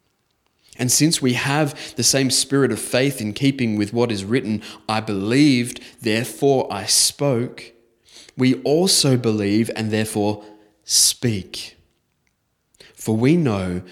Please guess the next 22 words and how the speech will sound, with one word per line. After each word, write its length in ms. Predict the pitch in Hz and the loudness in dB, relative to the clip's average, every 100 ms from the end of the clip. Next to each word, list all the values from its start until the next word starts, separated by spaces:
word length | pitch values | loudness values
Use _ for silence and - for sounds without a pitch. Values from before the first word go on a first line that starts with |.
| - - - | -20 -16 -6
that 240 | 95 - | -6 -4
one, 680 | 113 113 131 143 143 - - | -2 0 2 0 -2 -6 -8
the 120 | - | -4
one 380 | 107 120 135 110 | 0 0 0 -2
who 200 | 107 107 | -2 -4
raised 580 | 104 110 127 147 143 - | -2 0 2 2 2 0
the 80 | 127 | -2
Lord 420 | 120 127 123 120 | 2 2 2 0
Jesus 500 | 117 120 117 101 98 | 0 2 2 -2 -2
will 340 | 104 120 113 - | 0 2 2 2
also 440 | 139 147 - 120 | 2 2 0 0
raise 420 | 107 117 113 113 - 120 | 0 0 0 -2 -6 -6
us 480 | 135 117 - - - - - | -4 -4 -4 -4 -6 -16 -8
with 440 | 110 139 190 - | 2 4 4 0
Jesus 880 | - 104 98 95 98 117 147 - - - _ _ _ _ _ _ _ _ - - | -4 -2 -2 -4 -4 -4 -2 -4 -4 -10 _ _ _ _ _ _ _ _ -20 -16
and 200 | - 107 | -6 -6
present 540 | - 117 117 131 151 113 | -2 -2 2 2 2 0
us 440 | 92 95 - - - _ _ - | -4 -2 -4 -4 -8 _ _ -12
with 400 | 110 110 95 104 | -4 -2 -2 -6
you. 460 | 104 113 98 78 78 - _ _ _ _ _ _ _ _ _ _ _ _ - | -4 -2 -2 -4 -12 -20 _ _ _ _ _ _ _ _ _ _ _ _ -6
Indeed, 600 | 110 110 113 95 90 - - - - _ _ - - | -2 0 0 0 -6 -12 -20 -20 -20 _ _ -8 2
everything 720 | 156 135 127 - 98 92 | 2 2 -2 -4 -6 -6